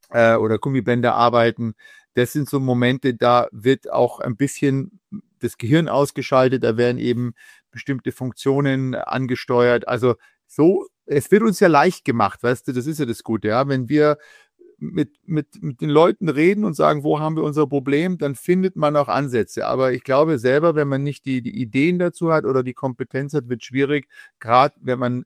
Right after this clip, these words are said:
jetzt nicht nur um den Bizeps auftrainieren geht, um den dicker zu machen, sondern im Prinzip die funktionellen Muskeln anzusteuern, da glaube ich, äh, macht es Sinn, ja.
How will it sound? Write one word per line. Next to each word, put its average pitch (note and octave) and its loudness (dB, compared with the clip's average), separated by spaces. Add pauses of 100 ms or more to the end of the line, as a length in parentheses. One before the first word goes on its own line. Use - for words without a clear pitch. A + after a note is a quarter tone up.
jetzt - -6
nicht C#3+ -4
nur C3 0
um B2 -2
den A#2 0
Bizeps D3+ -4
auftrainieren C#3+ -2
geht, C#3+ -2
um B2+ -2
den A#2+ -4
dicker C3+ 0
zu - -8
machen, C3+ 0
sondern A#2+ 0
im A#2 -8
Prinzip B2+ -8
die B2+ -10
funktionellen B2+ -4
Muskeln B2+ -6
anzusteuern, B2 -4
da B2+ 4
glaube B2+ 2
ich, - -2 (400)
äh, B2 4
macht B2+ 0
es A#2 -4
Sinn, G#2+ 2
ja. F#2 -2